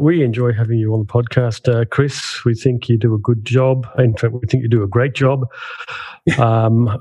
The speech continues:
Speaker 1: we, uh, uh, you know, grateful that Owen is putting his hand in his pocket to su-, to support this, but we're also pragmatic, and we understand
Speaker 2: Mm.
Speaker 1: that, uh, you know, business is business, and these things need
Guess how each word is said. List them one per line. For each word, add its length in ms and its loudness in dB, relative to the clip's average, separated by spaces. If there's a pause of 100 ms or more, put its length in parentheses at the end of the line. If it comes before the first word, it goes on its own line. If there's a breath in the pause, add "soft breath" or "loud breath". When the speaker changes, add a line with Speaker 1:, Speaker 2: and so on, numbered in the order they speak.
Speaker 1:
we, 720 2 (540)
uh, 40 2
uh, 600 -2
you 120 4
know, 280 0
grateful 420 2
that 160 2
Owen 500 2 (200)
is 320 0
putting 260 0
his 100 0
hand 220 2
in 100 2
his 120 -2
pocket 400 -4
to 100 -6
su-, 220 0 (240)
to 100 0
support 460 0
this, 240 0
but 260 -2 (880 loud breath)
we're 180 4
also 220 0
pragmatic, 640 0
and 460 2
we 160 4
understand 580 2
Speaker 2:
Mm. 120 0 (260)
Speaker 1:
that, 60 4
uh, 300 0
you 100 2
know, 160 2
business 440 -2
is 80 -2
business, 540 -2
and 440 2
these 240 0
things 380 0
need 300 2